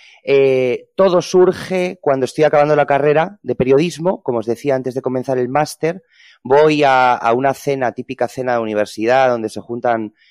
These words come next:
eh, unos cuantos amigos en casa de la madre de una amiga y, mm, y todos teníamos que llevar algo, eh,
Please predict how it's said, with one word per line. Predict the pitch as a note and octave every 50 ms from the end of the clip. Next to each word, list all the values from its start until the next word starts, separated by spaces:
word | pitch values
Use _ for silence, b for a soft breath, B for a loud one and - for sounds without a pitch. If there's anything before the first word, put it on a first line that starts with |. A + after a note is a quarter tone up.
| _ _ _
eh, | - A#2 A2+
unos | B2 B2+ B2 -
cuantos | - C3 B2 A#2+ A#2+ - -
amigos | A#2 G#2+ B2 D3+ D#3 E3 D3+ C#3+
en | B2 A2 G#2
casa | - C3 C3 B2+ - - C3
de | A#2+ A2+
la | G#2+ G#2 G#2+
madre | A#2 B2+ B2+ B2+ A#2 A#2 A2
de | A2 A2
una | A2 A2
amiga | G#2+ A#2 C#3 C#3+ C#3 C#3+ E3 - - _ _ _ _ _ _ _ _ _ _
y, | D3+ D3+ C#3 C#3 C3+ C3+ C3+ C3 B2+
mm, | B2 A#2+ A#2 A2+ A2 A2 G#2+ G#2 G#2 - -
y | _ - C3+ B2
todos | - F#3 F#3+ F#3+ -
teníamos | F3+ E3+ E3 E3 D#3+ -
que | - D3
llevar | C#3 C3+ C3 B2+
algo, | A#2+ A2+ G#2+ A#2 A#2+ - _ _ _ _ _ _
eh, | - A2+ A2 G#2+ G#2 G2+ G2 G2